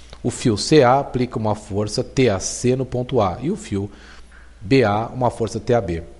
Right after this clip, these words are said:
A resultante dessas forças nesse ponto A é igual a zero. Então, se somarmos os vetores, teremos que a extremidade do último vetor coincidirá com a origem da pri-, do primeiro. Observe que o ângulo entre T A B e o peso é de cin-,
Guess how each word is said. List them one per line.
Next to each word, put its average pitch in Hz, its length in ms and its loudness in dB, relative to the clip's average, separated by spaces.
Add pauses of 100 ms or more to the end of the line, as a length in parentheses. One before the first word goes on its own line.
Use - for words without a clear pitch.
(300)
A 110 60 0
resultante 170 400 2
dessas 185 300 2
forças 107 420 -4
nesse 131 300 -4
ponto 104 380 -2
A 143 360 2
é 135 160 2
igual 147 260 4
a 160 40 2
zero. 120 360 0 (500)
Então, 143 460 -2
se - 140 -6
somarmos 104 480 2
os 95 120 -6
vetores, 98 720 0 (440)
teremos 127 440 2
que 95 320 -4
a 113 60 -8
extremidade 107 640 0
do 113 80 -4
último 185 280 0
vetor 156 420 0
coincidirá 110 600 0
com 113 140 -2
a - 40 4
origem 113 220 0
da 113 120 0
pri-, 127 160 -4
do 107 160 -4
primeiro. 95 400 -4 (560)
Observe 220 400 4
que 220 120 -4
o 147 120 4
ângulo 120 400 0 (160)
entre 123 200 -2
T 165 200 6
A 147 80 8
B 98 280 0 (120)
e 120 80 -2
o 120 40 0
peso 143 360 4
é - 20 -4
de - 100 -12
cin-, - 480 -4